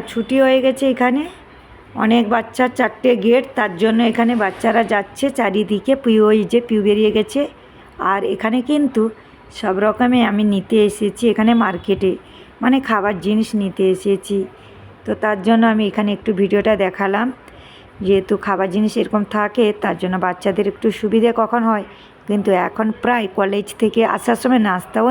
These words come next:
নিয়ে আসে, তো ওই জন্য ওই ভেবেই আমি নিয়ে নিই যতটা দরকার। আর বাজারে দেখুন সেইভাবে ভিডিও করেছি,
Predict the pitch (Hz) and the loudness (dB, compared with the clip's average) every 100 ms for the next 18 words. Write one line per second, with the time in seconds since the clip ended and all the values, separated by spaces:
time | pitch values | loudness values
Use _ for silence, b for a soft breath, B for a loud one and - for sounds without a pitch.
0 | 247 208 180 175 - 175 - B B B | 2 0 -2 -4 -4 -4 -6 B B B
1 | B - - 233 254 254 254 247 247 254 | B -16 -2 2 4 4 2 2 2 0
2 | 254 233 233 208 226 240 247 226 226 233 | 2 2 2 2 4 4 4 2 2 2
3 | 214 208 233 254 180 165 190 185 180 202 | 0 0 0 0 0 0 0 0 0 -2
4 | 254 - B B B - - - 175 175 | -4 -6 B B B -20 -12 -4 -4 -2
5 | 170 185 190 196 190 202 254 254 233 190 | -2 -2 0 0 0 0 0 0 2 2
6 | 196 202 170 185 202 208 214 214 233 | 2 2 0 0 2 2 2 2 2